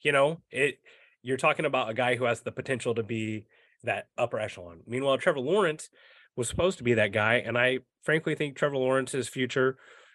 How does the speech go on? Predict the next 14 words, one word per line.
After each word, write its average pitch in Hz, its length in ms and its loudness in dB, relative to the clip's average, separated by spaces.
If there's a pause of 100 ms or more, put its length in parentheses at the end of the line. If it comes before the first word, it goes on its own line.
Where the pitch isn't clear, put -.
(160)
is 123 260 4
going 127 340 2
to 123 120 -6
look 117 400 2 (280)
very, 117 680 2
um, 107 500 -2 (280)
you 127 80 0
know, 123 400 4
very 127 380 2
Derek 123 260 0
Carr, 131 400 0 (500)
very 120 420 0
Alex 117 300 0
Smith. 135 400 -2